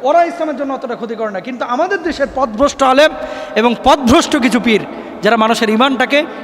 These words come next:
ইসলামের খোলসের ফ্রেমের মধ্যে থেকে ঈমানটাকে চুরি করে নষ্ট করে, আল্লাহ এদেরকে হেদায়েত দান করুক, আমিন বলে।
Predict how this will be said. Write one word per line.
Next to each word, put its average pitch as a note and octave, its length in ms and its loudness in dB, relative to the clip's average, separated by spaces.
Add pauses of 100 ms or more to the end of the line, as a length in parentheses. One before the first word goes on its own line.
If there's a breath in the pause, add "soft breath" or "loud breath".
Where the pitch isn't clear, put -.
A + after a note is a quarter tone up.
(120)
ইসলামের D4 480 2
খোলসের C4 500 0
ফ্রেমের C4 320 -2
মধ্যে A#3 220 -4
থেকে G#3+ 240 -6
ঈমানটাকে G3 380 -6
চুরি F#3 200 -6
করে F3 180 2
নষ্ট D#3 240 -2
করে, D3 160 -6 (220 loud breath)
আল্লাহ B3+ 220 0
এদেরকে B3 240 -2
হেদায়েত A#3+ 260 -4
দান A3 180 -8
করুক, F#3+ 200 -10
আমিন G#3+ 240 -8
বলে। D#3+ 140 -10